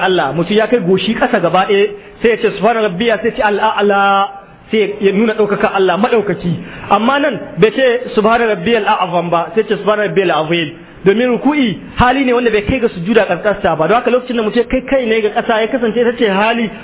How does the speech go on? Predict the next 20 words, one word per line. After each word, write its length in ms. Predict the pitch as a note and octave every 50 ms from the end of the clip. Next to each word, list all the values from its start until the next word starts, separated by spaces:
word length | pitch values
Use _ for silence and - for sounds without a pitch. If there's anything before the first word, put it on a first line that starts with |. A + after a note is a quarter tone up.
| - - -
wanda 220 | A3+ A#3+ B3 A#3
ya 40 | -
fi 60 | A3+ A3
kowane 440 | - B3+ B3+ B3 B3+ C4 B3 A#3 G#3
nuna 260 | G3+ A#3 B3+ B3 A3+
kaskasci 580 | A3+ - C#4+ C#4 C#4 - D#4 C#4 - - B3+ G#3+
ga 80 | F3 G3+ -
Allah, 220 | A3 G#3+ G#3 G3 F3+
da 80 | F3
ka 180 | E3+ - B3 B3 B3+ C4 B3+ - - -
saki 260 | C4 B3 B3+ A3+ G3
ka 140 | F#3+ A#3 A#3+
nuna 160 | A#3+ B3+ B3 A3+
cewa 160 | - A#3 G#3+
babu 220 | G3+ A3+ A3 G#3 G#3
Allah, 540 | G#3+ A#3 B3+ B3+ - - - - - - -
sai 60 | -
ka 100 | - -
bashi 280 | A3+ E3+ A#3+ A#3+ - A3
babbar 280 | E3 F3 D#3 D3+ G#3